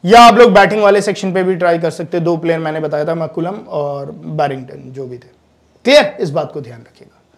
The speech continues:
बाकी वीडियो पसंद आई है तो दोस्तों वीडियो को लाइक पक्का से कीजिएगा, चैनल को सब्सक्राइब नहीं किया है तो चैनल को सब्सक्राइब करके बेल आइकन पक्का से दबा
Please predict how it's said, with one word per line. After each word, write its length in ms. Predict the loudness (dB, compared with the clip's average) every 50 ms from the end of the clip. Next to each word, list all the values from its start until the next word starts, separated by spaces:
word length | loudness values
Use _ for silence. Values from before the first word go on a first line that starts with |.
| _ _ _ _ _ _ _ 2
बाकी 200 | 2 2 2 2
वीडियो 260 | 0 2 2 2 2
पसंद 300 | 2 0 -2 -2 0 0
आई 180 | 0 2 2 0
है 100 | 0 -2
तो 140 | -4 -6 -4
दोस्तों 320 | -4 -4 -6 -6 -8 -8
वीडियो 220 | -6 -6 -4 -4 -4
को 100 | -4 -6
लाइक 300 | -4 -4 -4 -4 -4 -6
पक्का 240 | -8 -6 -6 -6 -6
से 140 | -6 -8
कीजिएगा, 420 | -8 -8 -8 -8 -6 -6 -4 -4 -6
चैनल 360 | -6 -6 -6 -6 -6 -6 -6
को 120 | -6 -6 -8
सब्सक्राइब 440 | -8 -10 -12 -10 -8 -6 -6 -6 -6
नहीं 180 | -8 -10 -10
किया 180 | -8 -6 -4 -4
है 60 | -6
तो 120 | -6 -10
चैनल 300 | -10 -10 -10 -10 -10 -10
को 100 | -12 -12 -12
सब्सक्राइब 420 | -12 -14 -16 -14 -12 -12 -12 -10 -10
करके 260 | -12 -12 -10 -10 -10 -8
बेल 260 | -8 -8 -8 -8 -8
आइकन 220 | -8 -10 -12 -14 -14
पक्का 260 | -16 -18 -18 -18 -18
से 160 | -14 -14 -12 -12
दबा 360 | -10 -10 -8 -8 -8 -8 -10